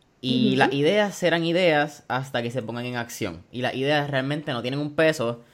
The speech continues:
Speaker 1: porque tú puedes tener, yo no sé cuántas ideas quizás a ti te salen en un día. Es, quizás son cientos o miles, son miles de pensamientos.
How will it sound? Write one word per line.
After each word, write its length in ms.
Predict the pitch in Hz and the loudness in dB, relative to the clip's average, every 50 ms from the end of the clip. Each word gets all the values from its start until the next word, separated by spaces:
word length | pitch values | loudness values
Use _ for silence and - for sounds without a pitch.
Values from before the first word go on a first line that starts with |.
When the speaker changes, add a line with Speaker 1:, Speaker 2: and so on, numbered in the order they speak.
| _ _ _ _ _ _ _ - | _ _ _ _ _ _ _ 0
Speaker 1:
porque 260 | 135 131 127 - 131 | 0 0 2 2 -2
tú 100 | 113 127 | -2 0
puedes 180 | 117 151 156 151 | -2 -2 -2 -2
tener, 500 | - 156 156 165 165 160 156 147 135 - - - - - _ _ _ _ | -4 -4 -4 -4 -4 -4 -4 -6 -8 -10 -14 -20 -20 -20 _ _ _ _
yo 120 | - 113 147 | -6 -4 -4
no 80 | 175 | -2
sé 120 | - 214 208 | -4 -4 -6
cuántas 340 | - 131 160 185 - 208 - | -2 -4 -4 -2 -4 -6 -4
ideas 260 | 123 123 147 165 165 | -2 0 0 -2 -2
quizás 240 | - 143 139 143 - | -4 -8 -8 -6 -8
a 40 | 110 | -6
ti 80 | 139 | -4
te 100 | 151 160 | -4 -6
salen 320 | 139 131 127 143 151 151 143 | -2 0 0 0 0 0 -2
en 80 | 135 | -4
un 120 | 123 127 117 | -4 -4 -4
día. 260 | 104 104 101 - - _ - | -4 -4 -4 -6 -8 _ -10
Es, 240 | 101 104 101 - _ _ - | -8 -8 -8 -10 _ _ -16
quizás 280 | - 123 110 117 110 117 | -12 -12 -10 -10 -12 -12
son 140 | - 147 147 | -10 -10 -10
cientos 460 | 143 143 - 120 123 135 139 139 143 - | -10 -8 -6 -4 -4 -4 -4 -4 -4 -6
o 80 | 117 110 | -4 -4
miles, 380 | 113 120 131 117 95 104 101 | -4 -4 -2 -2 -4 -6 -6
son 120 | 117 127 131 | -10 -8 -6
miles 180 | 143 143 143 | -4 -4 -2
de 60 | 139 131 | -2 -4
pensamientos. 520 | 131 127 - 113 113 107 104 98 - - | -4 -4 -6 -8 -6 -6 -10 -12 -14 -20